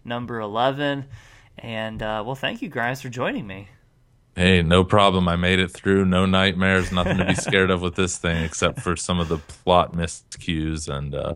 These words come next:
Speaker 2: <laughs> other things. <laughs>
Speaker 1: Well, and this is gonna wrap up our,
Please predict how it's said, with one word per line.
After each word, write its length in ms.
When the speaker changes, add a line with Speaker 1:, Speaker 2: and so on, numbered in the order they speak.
Speaker 2:
<laughs> 240
other 280
things. 600
<laughs> 100
Speaker 1:
Well, 160
and 200
this 180
is 80
gonna 240
wrap 320
up 260
our, 720